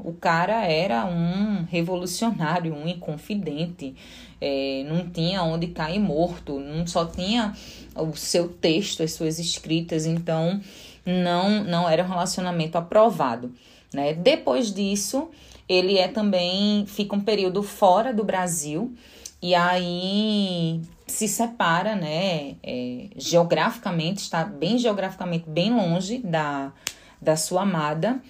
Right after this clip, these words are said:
E aí, as duas partes desse livro, né, desse poema, é justamente contando a primeira parte, o seu amor, né, o amor que eles viveram, o Dirceu com a Marília,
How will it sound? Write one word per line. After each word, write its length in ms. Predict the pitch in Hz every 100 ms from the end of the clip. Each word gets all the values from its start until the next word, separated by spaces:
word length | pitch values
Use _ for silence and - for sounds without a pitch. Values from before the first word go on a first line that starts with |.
| - - -
E 120 | 190 190
aí, 600 | 214 202 196 226 254 -
as 260 | 175 185 185
duas 340 | 233 339 330
partes 560 | - 196 196 - 190 170
desse 360 | 165 170 -
livro, 500 | 170 156 190 285 269
né, 140 | 196 160
desse 300 | 156 165 -
poema, 600 | 175 160 165 220 233 196
é 100 | 170
justamente 460 | 175 - 220 208 208
contando 460 | 247 269 233 175
a 40 | 175
primeira 400 | 175 214 262 311
parte, 500 | - 165 160 - -
o 100 | -
seu 260 | 180 - 180
amor, 440 | 226 208 196 - -
né, 300 | 165 151 160
o 80 |
amor 300 | 160 165 180
que 100 | 254
eles 240 | 262 226 180
viveram, 600 | 196 170 160 170 254 339 - - - - -
o 120 | 165
Dirceu 520 | 165 214 202 - 185 165
com 100 | 175
a 80 | 170
Marília, 640 | 180 175 165 170 214 311